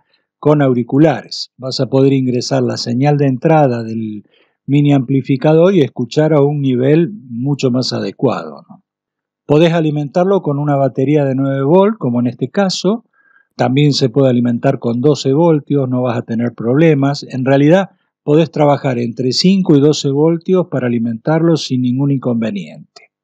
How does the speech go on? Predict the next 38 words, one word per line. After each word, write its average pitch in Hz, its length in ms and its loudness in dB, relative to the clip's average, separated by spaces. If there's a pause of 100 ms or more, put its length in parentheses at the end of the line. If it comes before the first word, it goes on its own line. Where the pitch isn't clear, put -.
(580)
El 139 220 0
parlante, 165 1300 0
eh, 135 80 -10 (260)
bueno, 147 500 0
yo 190 180 0
te 196 80 0
recomiendo 175 580 2
si 151 140 -2
tenés 143 320 0
uno 165 220 2
de 131 140 4
tres 156 240 0
punto 143 380 0
dos 143 160 2
ohm, 151 420 -2 (800)
pero 139 580 2
bueno, 135 300 -2
si - 200 -6
no 135 120 0
lo 139 120 4
tenés, 151 640 -2
podés 127 240 -2
usar 127 380 -2
cualquiera. 139 560 0
En 127 100 -4
este 123 260 -4
caso, 165 540 -2 (480)
yo 143 160 2
voy 143 100 2
a 143 60 0
usar 143 320 -4
un 139 160 -6
parlante 135 500 0
viejo 143 400 0
de 123 100 0
una 131 180 0
P 127 160 -2
C. 165 420 0